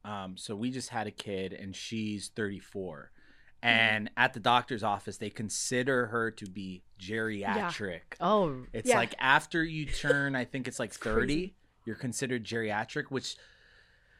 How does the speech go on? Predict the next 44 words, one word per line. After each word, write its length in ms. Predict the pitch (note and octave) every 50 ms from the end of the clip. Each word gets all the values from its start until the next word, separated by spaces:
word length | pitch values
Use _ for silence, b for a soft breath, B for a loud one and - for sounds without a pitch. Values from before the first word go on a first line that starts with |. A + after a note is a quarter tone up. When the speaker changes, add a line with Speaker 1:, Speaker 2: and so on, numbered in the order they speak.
| b b b b -
Speaker 1:
sounds 300 | - E3 D3 F3 F3 C#3+
like, 120 | C#3 C#3 - -
y-, 60 | - D3
you 200 | C#3+ C3+ C3 C3
know, 100 | A#2 G2+
Speaker 2:
It's 120 | G#2 -
Speaker 1:
an 60 | - E3+
old 200 | F#3 G3+ B4+ A4+
person, 320 | E4 F#3 D#3 D3+ E3+ F#3
Speaker 2:
terrible. 180 | F3 D3 C#3 C3
Speaker 1:
but 120 | C#3+ C3+
I 60 | C3 C3+
think 160 | D3+ C3 A#2+
Speaker 3:
Yeah. 20 | C#3
Speaker 1:
it's 120 | C3 -
more 200 | C#3 C#3 C#3+ C#3
so 200 | C3+ - D3+ C3+
like 460 | B2+ B2+ B2 A#2 A#2 A#2+ - - - _ -
your 340 | A2 A#2+ B2+ C#3 C#3 C3+ B2+
baby 680 | G#2+ C3+ C3 C3+ C#3 C#3 B2+ C3+ C3+ C3+ C3+ C3 A#2+ -
is 840 | B2 B2 A#2 A#2 A#2 A#2 A2+ A2+ A2 G#2+ G#2 - - - - - - -
more 240 | C3 B2 C3 C3+ C3
susceptible 1200 | - - C3 A#2+ - - - C3+ B2+ - - - C3+ A#2 G#2 A2+ A2+ G#2+ G#2 G2+ G2 F#2+ F#2 F2+
Speaker 3:
Mm-hmm. 120 | - F3+
Speaker 1:
to, 720 | E3 D#3+ B2 A#2 A2 G#2+ G#2 G2+ G2 G2 F#2+ F#2+ F#2+ F#2+ - -
you 160 | A#2+ A#2+ A2
know, 120 | G2+ G2
certain 260 | F#2 - - G#2+ F#2+ -
things, 240 | - G2+ F#2+ F2+ -
whether 260 | G2+ F#2+ F#2 G2 F#2
it's, 240 | F#2 F#2 - - -
like, 260 | F#2 F#2+ F#2 - - _
diseases 720 | - G2 F#2 - A2+ G#2 F#2 F#2 G2 G2 G2 F#2+ F2+ F2+ F#2+
or, 480 | F2 E2+ E2+ E2+ E2+ E2+ E2+ - -
um, 380 | F#2 E2+ D#2+ E2 D#2 D#2+ F2 - _ _ _ _ _ _ _
you 80 | B1+ B1+
know, 120 | - - - -
defects 460 | - F#2 C#3+ D#3 D3+ C#3+ B2 G2 -
Speaker 3:
Yeah. 60 | F#2+
Speaker 1:
or 60 | E2
whatnot. 220 | D#2+ D#2 - - - -
Speaker 2:
That's 120 | D#3+ D#3
just 300 | A4 G4 - - - -
so 240 | - D4+ D#4 D#4+